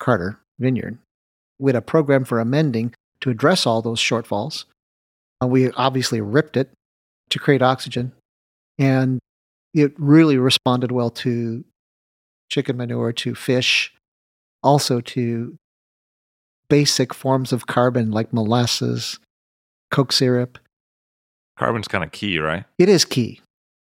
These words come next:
Speaker 1: It helps to spark the reaction. It, it's the fuel of all living things. You can think of carbon as the fuel you put in your car, in your gas tank. It's not the engine that drives things, it's the spark that creates the reaction.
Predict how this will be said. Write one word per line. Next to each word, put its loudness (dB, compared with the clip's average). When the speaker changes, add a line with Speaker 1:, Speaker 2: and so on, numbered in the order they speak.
Speaker 1:
It -2
helps 2
to -4
spark 0
the 0
reaction. 0
It, -4
it's -4
the -8
fuel 2
of 0
all 2
living -4
things. -2
You -4
can 2
think 2
of 4
carbon 2
as -2
the -2
fuel 0
you 0
put 0
in 0
your 0
car, -2
in -6
your -2
gas 0
tank. -2
It's -6
not 2
the 4
engine 2
that -4
drives 0
things, -6
it's -6
the -4
spark -2
that -2
creates 0
the -2
reaction. -4